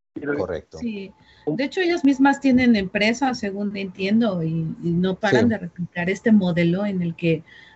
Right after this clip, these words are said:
Speaker 3: como digo, todo es consumismo y entre más consumes y entre más tienes, más eres. O sea, básicamente es, eso es su mensaje.
Speaker 2: Sí, sí.
Speaker 1: Porque, por, por ejemplo, la gente cuando ve un bolso de Balenciaga que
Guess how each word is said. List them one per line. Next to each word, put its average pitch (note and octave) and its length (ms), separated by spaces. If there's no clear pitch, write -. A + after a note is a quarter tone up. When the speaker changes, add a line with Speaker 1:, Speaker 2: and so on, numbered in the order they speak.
Speaker 3:
como D#3 280
digo, F3+ 340
todo F#3+ 200
es G3 140
consumismo A3+ 640
y A3+ 120
entre F3 220
más E3+ 220
consumes A3+ 540
y G#3 40
entre F3+ 240
más E3+ 300
tienes, B3 440
más F#3 260
eres. E3+ 300
O F3 80
sea, F#3+ 160
básicamente A#3+ 640
es, - 200
eso D#4 360
es A3+ 120
su A3+ 80
mensaje. F3+ 300
Speaker 2:
Sí, B2+ 140
sí. C3 140
Speaker 1:
Porque, D3 340
por, A2+ 140
por B2 160
ejemplo, C#3 300
la D#3+ 200
gente D3 380
cuando B2+ 400
ve B2+ 100
un E3+ 140
bolso E3+ 320
de D3 100
Balenciaga C3+ 800
que A#2+ 260